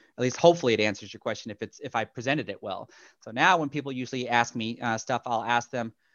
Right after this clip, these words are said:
"Go check out this video first. And if there's something you're, you, that you're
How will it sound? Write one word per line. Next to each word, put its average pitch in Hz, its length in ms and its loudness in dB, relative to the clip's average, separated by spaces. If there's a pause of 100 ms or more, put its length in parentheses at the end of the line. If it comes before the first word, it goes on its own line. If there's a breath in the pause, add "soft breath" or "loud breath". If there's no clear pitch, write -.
(260)
"Go 147 180 -2
check 214 240 -6
out - 140 -4
this 180 180 -6
video 165 280 -4
first. - 540 -6 (600)
And 135 220 0
if 131 120 -6
there's 123 160 -6
something 165 480 -4
you're, 120 560 -2
you, 139 220 -10
that 120 140 0
you're 117 220 -6